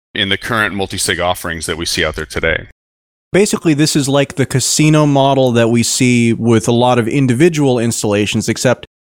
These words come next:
Speaker 2: because you have multiple unrelated, one assumes unrelated parties, uh, that all have one of these keys, and they all need,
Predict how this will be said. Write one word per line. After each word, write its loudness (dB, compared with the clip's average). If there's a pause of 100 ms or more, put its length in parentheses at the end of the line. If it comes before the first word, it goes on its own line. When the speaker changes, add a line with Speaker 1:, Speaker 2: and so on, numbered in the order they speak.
(120)
Speaker 2:
because 0
you 2
have 0
multiple 2 (380)
unrelated, 2 (240)
one 0
assumes 2
unrelated 2 (460)
parties, 0 (260)
uh, -2
that 2
all 4
have 0
one 2
of 0
these 0
keys, 0 (180)
and 2
they 2
all 2
need, 2